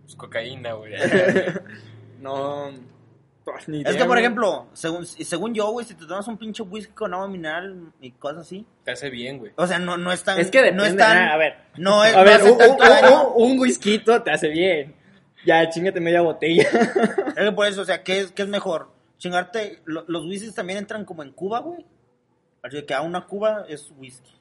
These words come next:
Speaker 3: no es puro bacacho.
Speaker 2: La cuba es bacacho, ¿no?
Speaker 3: Bueno, no sé, una bebida preparada de
Speaker 1: No lo
Speaker 3: whisky
Speaker 1: sabemos.
Speaker 3: con agua mineral, güey. ¿Qué es más dañ-, qué causa más daño, güey?
Speaker 2: <laughs> Sí, sí, parece la palabra.
Speaker 3: ¿Esa madre, güey?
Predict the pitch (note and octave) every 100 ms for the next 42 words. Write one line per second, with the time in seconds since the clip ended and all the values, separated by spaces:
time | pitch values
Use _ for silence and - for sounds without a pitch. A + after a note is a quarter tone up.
0 | _ G#2+ C#3+ D3+ C3 _ D3 C#3+ B2+ -
1 | - - _ _ _ _ _ _ D3+ -
2 | F3 A3 - E3+ F3 C#3 C3+ C#3 F#3+ F#3
3 | F3 F#3+ F#3 F#3+ E3+ G3 A3+ A3+ G3+ G#3
4 | A3 A3 - F#3+ G#3 F#3 G#3+ G#3 B3+ C4
5 | G3 G3 - F3+ F#3 G#3+ G3+ E3+ D3+ D3+
6 | C#3 C3 A2 - - - - G3 G3 G#3
7 | G#3+ G3+ G3 F#3 - - - B3 A#3 A#3
8 | B3 A#3 A#3 A3+ G#3 F#3+ F#3 F#3 D#3 -
9 | F#3+ G3 G3 G3 F#3+ F3 E3+ F3 F3 F3
10 | D#3 D#3+ F3+ C4+ B3+ C4 C#4+ D#4+ E4+ G4